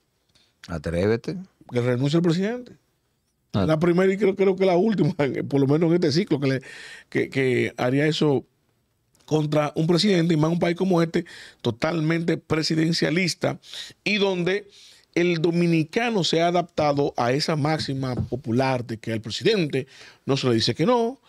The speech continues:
Speaker 2: y una oda a la presidencia donde, donde todo lo que haga el presidente está bien,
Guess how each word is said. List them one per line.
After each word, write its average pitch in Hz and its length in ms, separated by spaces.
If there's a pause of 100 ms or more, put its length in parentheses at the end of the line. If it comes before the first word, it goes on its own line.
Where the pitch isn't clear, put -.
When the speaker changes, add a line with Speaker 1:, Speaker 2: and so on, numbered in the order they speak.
(300)
Speaker 2:
y 131 100
una 147 240
oda 147 400
a - 180
la 131 100
presidencia 185 540
donde, 135 340 (340)
donde 131 280
todo 156 180
lo 175 60
que 160 80
haga 156 80
el 143 40
presidente 143 260
está 165 120
bien, 233 360